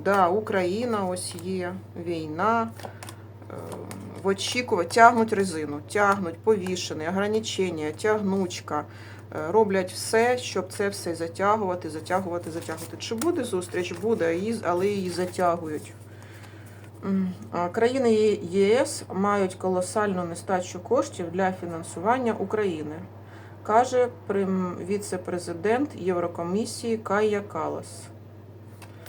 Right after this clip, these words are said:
До цього в них все було нормально, вже, е, вже це,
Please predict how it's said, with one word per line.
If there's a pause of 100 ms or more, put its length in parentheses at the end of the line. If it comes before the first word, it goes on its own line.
(180)
До
цього
в
них
все
було
нормально,
вже, (460)
е, (1000)
вже
це,